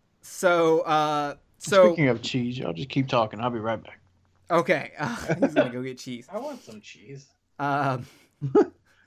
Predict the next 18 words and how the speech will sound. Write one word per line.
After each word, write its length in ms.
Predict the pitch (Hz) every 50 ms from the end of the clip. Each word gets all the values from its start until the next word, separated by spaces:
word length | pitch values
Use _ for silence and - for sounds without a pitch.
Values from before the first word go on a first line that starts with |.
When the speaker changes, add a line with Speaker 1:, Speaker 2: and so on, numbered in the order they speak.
| _ _ -
Speaker 1:
cheese 80 | 127 127
Speaker 2:
right 120 | 120 127
back. 60 | 147 147
Speaker 1:
break. 280 | 139 127 127 - - _ _ _ _ _ _ _ _
Cheese 240 | - 262 262 202 180
break 220 | 196 220 202 196
on 120 | 196 185
the 60 | 165 151
Kill 160 | - 180 170
the 60 | 143
Cast 220 | 135 147 139 131 -
podcast. 500 | - 104 107 101 104 104 98 - - - _ _ _ _ _ _ _ _
Speaker 2:
Woo! 260 | 349 403 440 427 403 359
Speaker 1:
Um, 540 | - 311 156 151 147 139 131 127 123 120 - _ _ _ _ _ _ _ _ - _ _ _ _ _ _
so 360 | - - 240 240 226 220 202 -
as 220 | 180 196 208 190 180
Mindy 280 | 233 285 320 320 302
finds, 500 | - - 269 247 247 233 214 190 - -